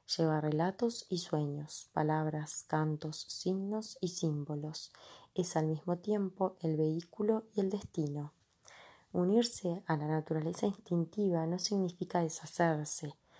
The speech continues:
cambiarlo todo de derecha a izquierda, del blanco al negro, trasladarse del este al oeste, comportarse como una loca o sin control. No significa perder las relaciones propias de una vida en sociedad o convertirse en un ser menos humano.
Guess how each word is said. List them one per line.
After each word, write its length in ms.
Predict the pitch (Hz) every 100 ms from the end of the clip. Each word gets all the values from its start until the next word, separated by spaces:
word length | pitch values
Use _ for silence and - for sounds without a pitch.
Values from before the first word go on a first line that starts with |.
| -
cambiarlo 480 | - 160 160 165 170
todo 180 | 170 170
de 260 | 165 160 156
derecha 300 | 165 - 156
a 20 |
izquierda, 640 | - - 196 190 180 170
del 180 | 165 151
blanco 320 | 151 151 151
al 160 | 151 151
negro, 420 | 160 165 160 160
trasladarse 720 | 156 151 - 156 156 156 -
del 160 | 160 151
este 220 | 156 -
al 100 | 147
oeste, 560 | 147 165 175 - 170 160 - - - -
comportarse 920 | - 156 147 156 151 - 180 185 - 170
como 200 | 160 156
una 160 | 156
loca 360 | 160 175 196 180
o 60 |
sin 240 | 170 165 156
control. 640 | 156 151 - 143 143 147 _ _ _ - - -
No 100 | 233
significa 580 | - 233 170 165 160 151
perder 320 | 151 151 156
las 160 | 151
relaciones 460 | 151 151 - 160 160
propias 400 | - 160 160 165
de 60 | 160
una 140 | 156
vida 220 | 156 156
en 100 | 156
sociedad 640 | 156 160 - 156 156 165 170
o 80 | 170
convertirse 720 | 156 147 147 - 180 170 175
en 80 | 156
un 160 | 156
ser 300 | - 175 165
menos 340 | 165 156 156 151
humano. 500 | 156 147 143 143 143